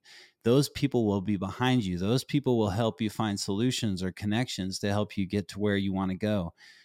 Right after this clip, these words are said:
If you don't talk about it, if you don't share it with anyone, then no one's gonna know what it is that you need. No one's gonna be behind you or supporting you in what it is that you're doing because no one knows what it is that you're doing. So you have to share it.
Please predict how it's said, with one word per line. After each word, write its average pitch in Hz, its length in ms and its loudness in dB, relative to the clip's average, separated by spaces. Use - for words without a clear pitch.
If 107 120 0
you 127 60 4
don't 135 180 2
talk 127 220 2
about 131 260 4
it, 135 120 2
if 117 100 -8
you 110 60 0
don't 107 160 -2
share 127 340 4
it 135 200 -2
with 107 140 -6
anyone, 143 480 4
then 107 420 0
no 113 180 0
one's 147 220 2
gonna 110 240 0
know 110 280 4
what 101 180 2
it 98 120 -2
is 104 260 2
that 90 120 -6
you 101 120 0
need. 101 480 2
No 113 100 2
one's 113 220 0
gonna 101 180 -2
be 101 140 0
behind 104 500 0
you 101 180 2
or 98 80 2
supporting 101 640 0
you 95 240 -2
in 95 100 -2
what 95 140 -2
it 92 100 -6
is 92 180 -2
that 85 80 -8
you're 85 100 -8
doing 120 280 2
because 101 320 -4
no 107 140 2
one 117 220 2
knows 101 320 0
what 101 160 0
it 98 120 -2
is 95 260 -4
that 98 180 -4
you're 95 100 -6
doing. 92 480 -2
So 92 400 -2
you 98 120 -2
have 107 400 -2
to 127 140 -4
share 113 400 2
it. 90 160 -4